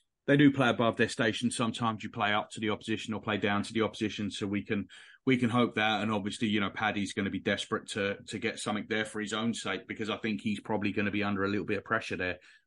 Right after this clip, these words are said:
with the, the way it's been going for them. But they play Saturday night. We play Sunday morning.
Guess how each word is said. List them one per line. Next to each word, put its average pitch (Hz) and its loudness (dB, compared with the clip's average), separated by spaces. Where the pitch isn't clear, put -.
with 101 2
the, 92 -2
the 101 -2
way 92 2
it's - -6
been 92 -4
going 87 -2
for - -10
them. 90 -4
But 110 4
they 135 6
play 135 2
Saturday 113 2
night. 120 4
We 131 4
play 120 0
Sunday 113 0
morning. 101 -2